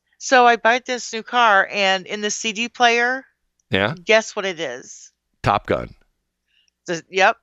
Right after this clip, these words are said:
Speaker 1: the soundtrack to Top Gun.
Speaker 2: Really? That's a great
Speaker 1: Yes.
Speaker 2: soundtrack. Berlin, Take My Breath Away.
Speaker 1: Yes.
Speaker 2: Kenny Loggins. I, I heard,
Speaker 1: Yes.
Speaker 2: I heard him interviewed on N P R recently. He told the story about how he got that, how he got to do that song.
Speaker 1: How?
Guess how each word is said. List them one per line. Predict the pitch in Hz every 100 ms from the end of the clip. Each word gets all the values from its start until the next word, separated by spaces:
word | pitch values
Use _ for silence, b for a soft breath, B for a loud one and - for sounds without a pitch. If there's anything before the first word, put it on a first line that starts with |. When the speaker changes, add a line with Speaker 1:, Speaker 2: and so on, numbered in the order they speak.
| -
Speaker 1:
the |
soundtrack | 156 180 170 180 196 190
to | 196
Top | 190 147 -
Gun. | 139 131
Speaker 2:
Really? | 113 131 123 - _
That's | 208 -
a |
great | 110 98
Speaker 1:
Yes. | 180 175
Speaker 2:
soundtrack. | 90 - 64 58 _ _ -
Berlin, | 98 117 113 117 117 113
Take | 113 110
My | 107
Breath | 98 101 95
Away. | 92 95 98 95 - -
Speaker 1:
Yes. | 196 175 170
Speaker 2:
Kenny | - 120 113
Loggins. | 101 104 104 107 104 - - _ _ _ _
I, | 180 233
I | - 233
heard, | 277 262
Speaker 1:
Yes. | - -
Speaker 2:
I | 226
heard | 226 247
him | 208
interviewed | 165 208 151 123
on | 107
N | 131
P | 131
R | 127
recently. | 139 101 95 101
He | 104
told | - 143
the | 107
story | - 156
about | 92 82
how | 101
he | 101
got | 90 92
that, | 90 82
how | - 98
he |
got | 95 92
to | 95
do | 92
that | 76
song. | - 110 123 - - b b b b b b _
Speaker 1:
How? | 196 196 165